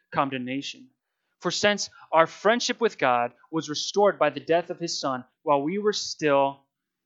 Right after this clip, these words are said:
his enemies, we will certainly be saved through the life of his Son."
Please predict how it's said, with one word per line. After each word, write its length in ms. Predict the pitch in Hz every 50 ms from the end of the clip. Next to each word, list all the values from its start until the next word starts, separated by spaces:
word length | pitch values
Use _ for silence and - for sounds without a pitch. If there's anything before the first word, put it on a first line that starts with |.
| _ -
his 280 | - 156 147 139 - - _ _ _ -
enemies, 800 | 185 208 233 240 220 185 151 127 113 _ _ - - - - - _ _ _ _ _ _ _ _ -
we 100 | 170 190
will 160 | 190 180 170
certainly 480 | - - - - 202 220 214 208 202 185
be 120 | 160 170
saved 420 | 151 - - 143 127 123 123 120 _ _ _ _ _ -
through 120 | 147 131
the 60 | 135
life 380 | 123 120 123 123 120 120 _ _ _ _ _ _ _ _ _ _ _ _ _ _ _ _ -
of 120 | 127 -
his 180 | - 123 117 -
Son." 360 | - - 123 117 117 113 110